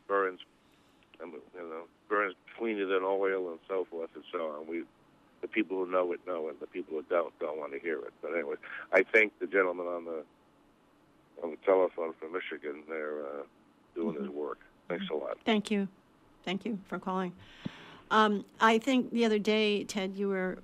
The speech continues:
Speaker 2: we were chatting on the phone, and you were talking about, uh, was it a Rotary Club or, or a church group that you had been talking to, and, and the comment, how do people react?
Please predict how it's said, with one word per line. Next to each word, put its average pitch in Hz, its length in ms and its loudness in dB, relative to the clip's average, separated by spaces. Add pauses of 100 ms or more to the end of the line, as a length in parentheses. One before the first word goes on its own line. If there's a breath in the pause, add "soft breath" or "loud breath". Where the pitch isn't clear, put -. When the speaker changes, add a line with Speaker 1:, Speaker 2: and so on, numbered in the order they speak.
Speaker 2:
we 190 160 0
were 180 100 -2
chatting 180 400 -2
on 175 100 -2
the 185 80 -4
phone, 196 520 0
and 185 360 2
you 202 120 6
were 196 100 4
talking 214 460 0
about, 175 460 2 (340 loud breath)
uh, 175 600 4 (400)
was 214 160 -2
it 196 100 4
a 175 40 0
Rotary 202 460 4
Club 214 420 4
or, 180 80 4
or 175 280 4
a 170 60 2
church 220 360 0
group 226 280 2
that 196 180 4
you 196 220 4
had 185 260 4 (340 loud breath)
been 208 160 6
talking 208 460 4
to, 208 480 6
and, 196 360 2 (320 loud breath)
and 233 140 8
the 220 60 4
comment, 311 500 4
how 285 300 8
do 320 140 6
people 262 440 2
react? 208 720 2